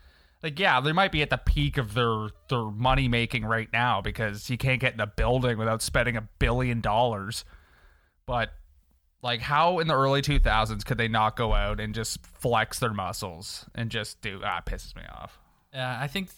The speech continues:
Speaker 2: I think the mentality, 'cause the salary cap changes the way everyone thinks, right?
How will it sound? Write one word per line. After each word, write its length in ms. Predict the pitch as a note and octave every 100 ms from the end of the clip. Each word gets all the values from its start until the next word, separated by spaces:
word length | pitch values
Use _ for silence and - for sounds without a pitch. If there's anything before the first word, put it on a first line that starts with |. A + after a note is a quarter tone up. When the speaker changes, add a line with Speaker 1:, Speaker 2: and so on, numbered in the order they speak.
| A#2+
Speaker 2:
I 100 | E3+
think 200 | F#3 A3
the 80 | A3+
mentality, 680 | G3 F3+ C#3 C#3+ E3 D3 C3+
'cause 160 | D#3+ D3+
the 80 |
salary 360 | D3 F3 F3 F#3
cap 200 | E3+ D#3
changes 320 | C#3+ C3 C3
the 120 | C3+
way 160 | B2 A#2+
everyone 340 | B2 A#2+ A2
thinks, 480 | G#2+ - A2+ G#2 -
right? 300 | G#2+ G#2+ B2